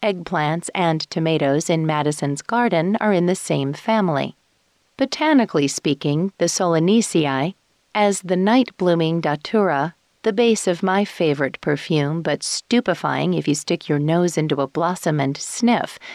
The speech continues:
let alone sprinkle it onto your eggplant parmesan. And by the way, beware of eating green potatoes. You won't die, but as Madison learned, dutifully sampling one for her Solanaceae chapter,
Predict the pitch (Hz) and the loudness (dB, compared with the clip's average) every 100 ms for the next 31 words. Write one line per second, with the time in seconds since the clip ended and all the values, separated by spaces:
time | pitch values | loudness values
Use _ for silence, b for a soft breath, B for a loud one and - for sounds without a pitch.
0 | B B B - 247 214 208 175 156 160 | B B B 0 2 2 2 2 0 -4
1 | - 233 214 165 151 165 214 180 170 170 | -2 0 2 2 2 2 0 -2 0 0
2 | 160 151 - 190 160 - 156 143 - 214 | 0 -2 -2 -4 -2 -2 -2 -4 -6 0
3 | 226 208 147 131 131 - _ _ _ _ | 2 2 0 -4 -4 -10 _ _ _ _
4 | B B B 196 190 180 170 165 170 190 | B B B 0 0 2 0 0 0 2
5 | 190 196 196 _ _ - 190 190 190 180 | 2 0 -2 _ _ 0 2 4 4 4
6 | 170 - 190 175 160 156 175 165 156 151 | 2 0 0 2 2 0 2 2 0 -4
7 | - 170 143 131 127 - - _ _ _ | -2 0 0 0 -4 -6 -10 _ _ _
8 | - 214 190 156 - 196 151 - - B | -2 0 2 -2 -2 -2 0 -2 -8 B
9 | B B 185 175 160 - 196 196 190 - | B B -2 0 0 0 2 2 0 0
10 | 165 156 147 143 156 - b - 180 208 | 0 2 2 0 -2 -8 b -6 0 2
11 | 180 165 156 147 - 180 165 170 147 151 | 2 2 2 2 0 -2 0 0 0 0
12 | 139 143 - 151 139 143 - 156 151 165 | 0 -2 -4 -2 0 0 0 0 2 2
13 | 180 - 156 131 127 - 139 - 143 | 0 0 -2 -2 -4 -4 -6 -4 -4